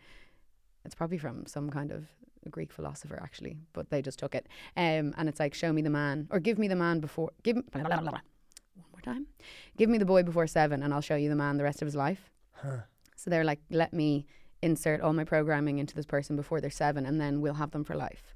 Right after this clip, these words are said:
Speaker 2: Mm.
Speaker 1: So I think that, like, you know, we're bombarded, and especially now, like, kids are on phones a lot earlier and all this kind of stuff. But we're bombarded with stuff before the age of seven from family, from friends, from media, from T V, from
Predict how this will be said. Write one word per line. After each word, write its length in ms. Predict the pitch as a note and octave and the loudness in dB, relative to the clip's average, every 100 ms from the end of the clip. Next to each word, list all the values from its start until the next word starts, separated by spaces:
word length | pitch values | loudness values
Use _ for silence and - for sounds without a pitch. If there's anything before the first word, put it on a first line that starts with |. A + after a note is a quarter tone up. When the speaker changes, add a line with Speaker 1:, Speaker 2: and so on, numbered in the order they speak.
| C3+ | -8
Speaker 2:
Mm. 180 | B2+ G#2+ - - | -8 -10 -16 -8
Speaker 1:
So 120 | - | 2
I 60 | F3 | 4
think 180 | F3+ E3 | 4 2
that, 140 | D3+ | 2
like, 260 | D#3 D3+ - - - | 0 -2 -12 -20 -2
you 140 | F3+ | 2
know, 260 | E3+ C#3 C#3+ - - - - - _ - - - - - | 4 2 -2 -8 -20 -20 -20 -20 _ -20 -20 -20 -20 -8
we're 160 | F3+ F3 | 0 4
bombarded, 560 | F3 E3 E3 F3 D#3+ | 4 6 6 6 4
and 140 | D3 C#3+ | -2 -6
especially 480 | - F3 E3 - D#3 | -4 -4 -2 0 0
now, 200 | D#3 D3+ | 2 0
like, 160 | D3 | -2
kids 220 | - D3+ | -2 -2
are 80 | D3+ | 0
on 100 | C#3+ | -2
phones 340 | D3 D3+ D#3+ D#3 | 0 2 2 0
a 40 | |
lot 140 | D3 - | -2 -2
earlier 340 | F3 F3 E3+ E3+ | 0 0 0 0
and 80 | D#3+ | -2
all 100 | D#3 | -2
this 120 | D3+ | -2
kind 140 | D3+ | -4
of 60 | D3 | -2
stuff. 320 | - D#3+ - - - - - - - | 0 0 -2 -16 -20 -20 -20 -14 -2
But 100 | F#3 | 2
we're 140 | G#3+ | 4
bombarded 520 | G#3+ G#3+ G#3 B3 A#3+ | 2 2 4 2 2
with 160 | D#3+ - | 0 0
stuff 340 | D#3 C#3+ - - | 0 0 -4 -6
before 580 | D#3+ - E3 D#3+ D3 D3 - - - _ | -6 0 2 4 4 0 -12 -20 -20 _
the 100 | E3+ | 4
age 160 | E3 D3+ | 4 4
of 80 | D3 | 2
seven 320 | E3+ E3+ D#3 | 4 4 2
from 460 | E3 D#3 D3 D3+ | 2 2 2 0
family, 340 | - D3 D#3+ D3+ | -2 0 2 2
from 160 | D3 | 0
friends, 380 | C#3 D3+ D3 C#3+ | -2 0 0 0
from 180 | - D3+ | 0 0
media, 320 | D3 D3+ C#3+ | 2 2 0
from 160 | C#3+ C#3+ | 0 -4
T 160 | E3 | -2
V, 220 | D3 C#3+ C#3 | 0 2 0
from 260 | D#3 D3+ | -2 -4